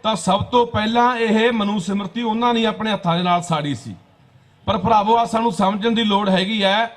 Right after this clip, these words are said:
ਕਿ ਮੈਂ ਵੀ ਹੁਣ ਪੜ੍ਹਨਾ ਸ਼ੁਰੂ ਕੀਤਾ, ਤੁਸੀਂ ਸਾਰਿਆਂ ਨੇ ਸ਼ਾਇਦ ਉਹ ਕਿਤਾਬ ਪੜ੍ਹੀ ਹੋਣੀ ਹੈ, ਉਹ ਮਨੂ ਸਿਮਰਤੀ ਦੇ ਵਿੱਚੋਂ ਹੀ ਲਏ ਹੋਏ ਸਾਰੀਆਂ ਗੱਲਾਂ ਬਾਤਾਂ ਨੇ।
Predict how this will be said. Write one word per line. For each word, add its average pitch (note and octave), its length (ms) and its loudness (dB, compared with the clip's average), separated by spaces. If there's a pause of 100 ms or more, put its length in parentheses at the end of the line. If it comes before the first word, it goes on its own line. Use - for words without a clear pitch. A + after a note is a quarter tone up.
(460)
ਕਿ B3 340 2 (540)
ਮੈਂ G#3 320 2
ਵੀ C4 100 -2
ਹੁਣ A3+ 220 2
ਪੜ੍ਹਨਾ A#3 380 -2
ਸ਼ੁਰੂ A3 260 0
ਕੀਤਾ, G#3+ 360 -2
ਤੁਸੀਂ A3+ 220 -4
ਸਾਰਿਆਂ G#3 320 0
ਨੇ A#3 100 0
ਸ਼ਾਇਦ A3 220 0
ਉਹ A#3 80 2
ਕਿਤਾਬ G#3 320 -2
ਪੜ੍ਹੀ A3+ 260 -4
ਹੋਣੀ G#3+ 260 -2
ਹੈ, F#3+ 420 -4 (420)
ਉਹ A#3+ 140 2
ਮਨੂ A3 260 0
ਸਿਮਰਤੀ A#3 400 -4
ਦੇ B3 120 2
ਵਿੱਚੋਂ B3 260 -4
ਹੀ A#3+ 60 -4
ਲਏ A3+ 200 0
ਹੋਏ A#3 420 2 (960)
ਸਾਰੀਆਂ A3+ 360 0
ਗੱਲਾਂ A3 280 0
ਬਾਤਾਂ A3+ 360 2
ਨੇ। A#3 320 0